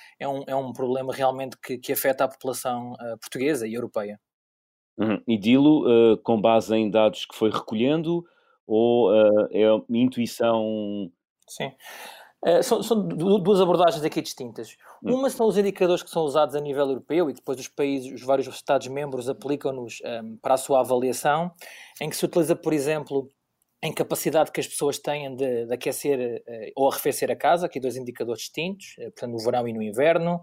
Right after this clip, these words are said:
Speaker 1: ou, eh, as, eh, as pessoas reportarem que têm umidade, infiltrações e bolor nas suas casas, ou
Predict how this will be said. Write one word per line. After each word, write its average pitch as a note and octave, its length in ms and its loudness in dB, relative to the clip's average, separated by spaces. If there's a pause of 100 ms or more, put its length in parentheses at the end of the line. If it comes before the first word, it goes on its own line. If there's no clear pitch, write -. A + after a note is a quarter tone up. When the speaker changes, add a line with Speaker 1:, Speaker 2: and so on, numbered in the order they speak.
(440)
Speaker 1:
ou, D#3+ 340 4
eh, C#3+ 160 6
as, C#3+ 240 0
eh, C3+ 220 4
as - 80 -4
pessoas D3 300 0
reportarem D3 720 2
que - 100 -18
têm D3 240 -2
umidade, C#3+ 640 -4 (140)
infiltrações C#3+ 800 -4
e C#3 60 -4
bolor C3 260 -2
nas C3 160 -6
suas B2 240 -6
casas, F3+ 720 2 (500)
ou D#3 160 4